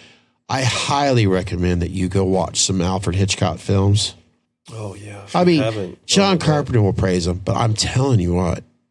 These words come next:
Speaker 1: if you want to become a filmmaker yourself, if you even like YouTube stuff, go watch John Carpenter's, or sorry, well, yeah, John Carpenter, but go watch Alfred Hitchcock's. He did s-, a lot of original
Speaker 2: If you're,
Speaker 1: stuff.
Speaker 2: if you're a student,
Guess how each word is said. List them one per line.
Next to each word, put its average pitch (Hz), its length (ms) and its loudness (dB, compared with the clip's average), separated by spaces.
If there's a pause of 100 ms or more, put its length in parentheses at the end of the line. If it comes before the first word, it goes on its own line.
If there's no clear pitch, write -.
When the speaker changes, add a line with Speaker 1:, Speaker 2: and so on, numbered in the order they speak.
Speaker 1:
if 104 180 0
you 107 120 4
want 123 180 4
to - 20 2
become 120 300 2
a 110 40 4
filmmaker 110 580 2
yourself, 110 580 0 (520)
if 104 180 2
you 98 400 2
even 156 260 6
like 104 160 4
YouTube 107 380 4
stuff, 127 480 0 (840)
go 104 280 4
watch 90 360 0
John 90 240 0
Carpenter's, 80 680 -4 (120)
or 92 160 -2
sorry, 87 280 -2
well, 127 200 2
yeah, 101 160 2
John 98 220 0
Carpenter, 85 280 -2
but 101 120 2
go 123 160 2
watch 117 220 2
Alfred 101 280 2
Hitchcock's. 85 600 -2 (960)
He 131 420 4
did 113 240 2
s-, - 520 -4 (120)
a 113 100 0
lot 104 260 2
of 110 100 2
original 95 380 0
Speaker 2:
If 90 60 2
you're, - 100 0
Speaker 1:
stuff. 85 420 -4 (880)
Speaker 2:
if - 120 -16
you're 143 160 0
a 127 80 0
student, 110 580 -2